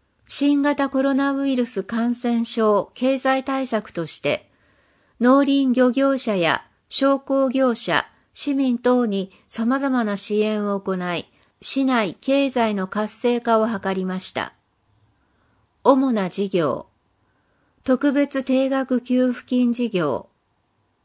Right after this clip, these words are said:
事業費、二十六億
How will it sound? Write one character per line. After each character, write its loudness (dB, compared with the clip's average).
事 0
業 2
費、 -6
二 2
十 2
六 2
億 -2